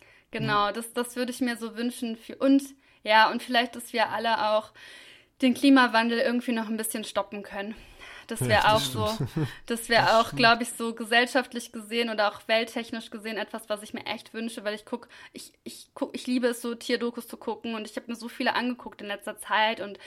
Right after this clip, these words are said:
Speaker 1: da ist halt echt immer die Rede davon, die Polarkappen schmelzen, die Eisbären haben bald kein Zuhause mehr und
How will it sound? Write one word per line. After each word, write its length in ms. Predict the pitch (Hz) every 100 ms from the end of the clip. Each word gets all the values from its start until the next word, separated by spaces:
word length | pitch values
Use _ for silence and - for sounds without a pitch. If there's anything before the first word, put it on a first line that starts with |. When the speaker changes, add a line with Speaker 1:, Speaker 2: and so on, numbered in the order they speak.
| - - - _ _
Speaker 1:
da 240 | 220 220 - - _ -
ist 240 | 247 -
halt 200 | 247 226 -
echt 220 | 240 -
immer 320 | 254 247 240
die 160 | 233 233
Rede 300 | 240 240 233
davon, 400 | 226 226 240 233
die 40 | 233
Polarkappen 760 | 262 233 220 220 233 220 233
schmelzen, 640 | 226 240 220 220 220 226 226
die 120 | -
Eisbären 480 | 220 233 - 226 233
haben 100 | 233
bald 140 | 233
kein 160 | 233 247
Zuhause 420 | 262 - 214 220
mehr 340 | 226 220 220 208
und 160 | 208